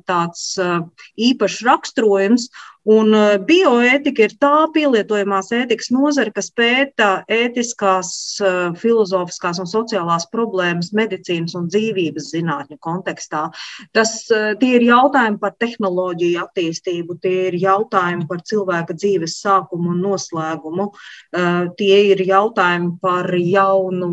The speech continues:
eh, jaunu, eh, tehnoloģiju attīstību un tā tālāk. Ehm, nu, tas ir tāds mēģinājums, eh, pirmkārt jau novērst ētiskas problēmas, pirms viņas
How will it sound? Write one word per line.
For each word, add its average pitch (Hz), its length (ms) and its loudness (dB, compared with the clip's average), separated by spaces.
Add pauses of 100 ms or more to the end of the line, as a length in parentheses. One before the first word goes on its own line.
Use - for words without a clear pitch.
(140)
eh, 165 720 -4
jaunu, 180 800 -4
eh, 175 220 -6 (100)
tehnoloģiju 175 840 -4
attīstību 165 560 -6
un 175 100 -8
tā 165 220 -4
tālāk. 226 460 2 (460)
Ehm, 190 640 0 (260)
nu, 240 140 6
tas 320 200 4
ir 330 80 4
tāds 220 260 0
mēģinājums, 247 1500 2
eh, 202 220 2 (460)
pirmkārt 269 400 6
jau 190 120 2
novērst 202 840 2
ētiskas 233 560 -4
problēmas, 202 480 0
pirms 185 260 -6
viņas 180 220 -6